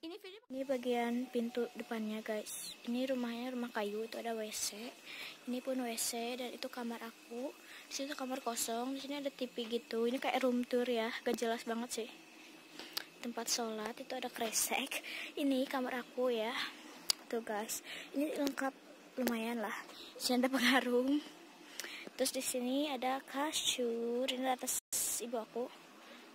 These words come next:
Kaos kaki. Tuh di sini kayak ada gantungannya. Ini pintunya ya. Tuh. Tuh gantungannya ada jaket aku sama jaket ibu sama, eh, kemeja. Terus di situ ada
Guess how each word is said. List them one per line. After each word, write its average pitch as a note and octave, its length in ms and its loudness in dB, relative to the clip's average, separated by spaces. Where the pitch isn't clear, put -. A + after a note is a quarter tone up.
Kaos A#3+ 240 -4
kaki. B3 640 -4
Tuh A#3+ 160 2
di B3 80 0
sini C#4 160 0
kayak B3+ 240 0
ada B3 80 0
gantungannya. A#3+ 720 0
Ini C4+ 80 2
pintunya C#4 480 4
ya. G#3+ 240 6
Tuh. A3+ 260 -4
Tuh C4+ 80 -2
gantungannya A#3+ 720 2
ada A#3+ 80 2
jaket A#3 320 -2
aku B3 720 2
sama C4 560 0
jaket B3 480 -4
ibu B3 560 2
sama, B3 480 2
eh, A#3+ 240 -2
kemeja. A3+ 400 -2
Terus C#4 220 2
di C#4+ 80 -2
situ - 180 2
ada C4 240 6